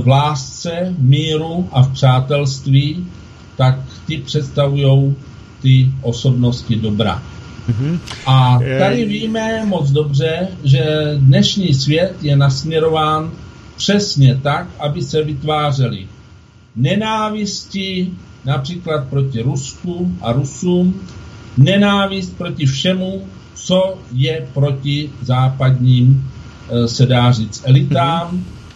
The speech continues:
Speaker 1: To znamená, že se vytváří ve světě dva typy, eh, bych řekl, seskupení.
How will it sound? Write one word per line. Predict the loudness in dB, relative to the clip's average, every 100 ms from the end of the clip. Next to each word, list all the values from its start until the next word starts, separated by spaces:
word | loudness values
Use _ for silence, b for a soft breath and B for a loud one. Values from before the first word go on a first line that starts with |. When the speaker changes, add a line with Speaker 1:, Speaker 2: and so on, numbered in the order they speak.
| -8
Speaker 1:
To | -4
znamená, | -2 0 0 0 0 0 -2
že | 0 -2
se | -2 -2 0
vytváří | 0 0 -2 -2 -2 -2 -2
ve | -2
světě | -2 0 0 0 4 6 6 2 -8 0
dva | 2 4 2 -2 -8 -14 -8
typy, | -6 -6 -6 -8 -12 -18 B B B B B
eh, | -4 -2 0 0 -2 -2
bych | -2 2 4 4
řekl, | 4 4
seskupení. | 4 4 4 4 0 2 2 2 0 -2 -2